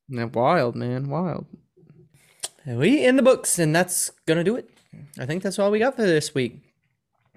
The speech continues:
Hopefully it's another exciting week, win or lose. Hopefully it's enjoyable football. I like to get excited.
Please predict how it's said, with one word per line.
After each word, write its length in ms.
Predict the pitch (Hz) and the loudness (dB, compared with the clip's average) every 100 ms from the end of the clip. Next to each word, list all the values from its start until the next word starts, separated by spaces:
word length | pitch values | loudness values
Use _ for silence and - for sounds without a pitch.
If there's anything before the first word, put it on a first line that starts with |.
| _ - | _ -6
Hopefully 360 | 160 175 214 208 | -4 0 0 0
it's 140 | 202 | 0
another 280 | 175 202 196 | 0 2 0
exciting 500 | 185 - 196 190 156 | -2 0 2 2 0
week, 260 | 185 277 - | -2 -2 0
win 180 | 165 214 | 2 2
or 100 | 170 | 2
lose. 460 | 180 254 269 - - _ _ | 2 2 2 -2 -10 _ _
Hopefully 500 | - 202 220 208 180 | -8 -2 2 4 6
it's 160 | 175 156 | 4 2
enjoyable 640 | 143 156 170 160 131 117 | 2 4 6 4 0 -6
football. 640 | - 202 190 190 185 180 - - - _ _ | 0 0 2 2 2 0 -6 -20 -20 _ _
I 140 | 170 233 | 0 2
like 240 | 240 226 | 0 -4
to 80 | 180 | -4
get 260 | 165 135 - | -2 -2 -4
excited. 640 | - - 107 - - | -6 -4 -2 -4 -12